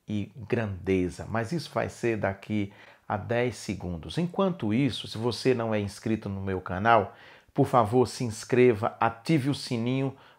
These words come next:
dê um joinha, compartilhe e comente, porque isso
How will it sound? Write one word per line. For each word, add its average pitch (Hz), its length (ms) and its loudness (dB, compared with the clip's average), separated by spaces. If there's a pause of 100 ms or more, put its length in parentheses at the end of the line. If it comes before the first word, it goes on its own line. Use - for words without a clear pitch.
dê 117 200 8
um 175 120 6
joinha, 139 460 6
compartilhe 123 960 2 (320)
e 123 80 -6
comente, 110 640 -4
porque 110 300 -8
isso 101 500 -4